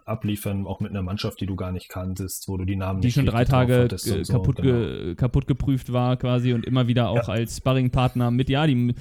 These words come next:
Speaker 2: jeder muss
Speaker 1: Ja,
Speaker 2: ja immer
Speaker 1: so.
Speaker 2: mitmachen und am, wenn du dann drei Tage Prüfung hattest, am letzten Tag hattest du dann halt nur noch, äh, die Invaliden und, äh, äh, so ein bisschen die Reservisten, ja, äh, die du dann für deine Übung hattest, und wenn du dann ein anspruchsvolles Thema, dann, da sind einige echt abgetaucht und, äh, konnten gar nichts mehr machen mit der Gruppe.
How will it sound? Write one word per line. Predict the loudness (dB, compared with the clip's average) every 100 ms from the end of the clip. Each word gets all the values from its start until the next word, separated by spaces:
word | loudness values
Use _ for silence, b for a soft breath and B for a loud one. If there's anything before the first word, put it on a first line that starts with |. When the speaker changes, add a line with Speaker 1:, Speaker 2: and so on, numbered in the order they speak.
| B -2
Speaker 2:
jeder | 2 4 4
muss | 4
Speaker 1:
Ja, | 4
Speaker 2:
ja |
immer | 4
Speaker 1:
so. | 2
Speaker 2:
mitmachen | 2 0 0 0
und | 0 0
am, | 0 0 -2 B B -2
wenn | 2
du | 4
dann | 2
drei | 2 2
Tage | 4 2
Prüfung | 2 2 4
hattest, | 4 4 4
am |
letzten | 4 2 2
Tag | 2 2
hattest | 2 2 2
du |
dann | 4 4
halt | 2
nur | 2
noch, | 4 2 2
äh, | 2 2 4
die | 4
Invaliden | 4 4 4 4 2 0
und, | 0 0 0 0
äh, | 2 4 4
äh, | 2 B B B
so | 0 4 4 4 4
ein | 2
bisschen | 2 4
die |
Reservisten, | 4 6 6 4 2 2 4
ja, | 4 4
äh, | 4 4 4
die | 2
du | 2
dann | 0 0
für | 2
deine | 2 2
Übung | 2 2 2
hattest, | 2 0 0
und | -2 -2 0
wenn | 2
du | 2
dann | 2
ein |
anspruchsvolles | 0 0 0 2 0 2
Thema, | 2 2 2 2
dann, | 2 0
da | 0
sind | 2 0
einige | 0 2 2
echt | 0 -2
abgetaucht | -4 -2 0 0 -2 -2
und, | -2 -2 0
äh, | 0 0
konnten | 0 0
gar | 2 2
nichts | 2 0
mehr |
machen | 0 0 0
mit | 0
der | 0
Gruppe. | -2 -2 -2